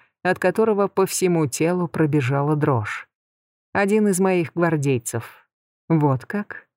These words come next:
Стало быть, вы приближаете к себе собственных солдат?» «А вы нет?» Раймон почувствовал, как чуть заметно напрягается плечо Свеа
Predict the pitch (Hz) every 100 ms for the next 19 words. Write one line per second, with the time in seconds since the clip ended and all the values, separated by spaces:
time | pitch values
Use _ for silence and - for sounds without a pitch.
0 | _ - - 208 196 175 180 170 185 180
1 | 180 170 170 165 165 156 165 - 165 170
2 | - 165 - - 170 165 160 - 170 165
3 | 208 254 _ _ _ _ _ _ _ _
4 | 165 170 151 151 143 151 226 - - _
5 | _ _ _ 175 185 190 220 208 160 -
6 | 185 - 165 156 147 165 151 - 175 151
7 | 156 160 190 175 165 156 156 147 147 -
8 | 151 151 139 147 123 139 156 190